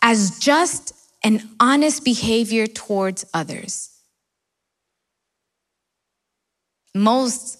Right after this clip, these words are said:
have tried to live a righteous life, but it takes more than just living it. See, for Noah,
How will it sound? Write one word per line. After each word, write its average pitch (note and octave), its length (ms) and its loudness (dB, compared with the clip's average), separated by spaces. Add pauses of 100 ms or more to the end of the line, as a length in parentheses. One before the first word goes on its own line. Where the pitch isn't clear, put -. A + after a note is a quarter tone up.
have A3 220 0
tried A#3+ 320 2
to A#3+ 80 4
live G#3 680 0
a F#3+ 100 2
righteous F#3 520 0
life, D#3 400 -8 (1600)
but A3 100 0
it A#3 120 -2
takes C4 320 -2
more A#3+ 240 4
than A3 180 2
just G3+ 320 -2
living G#3+ 480 2
it. - 440 -8 (2250)
See, - 180 0
for B3+ 160 2
Noah, A3+ 840 4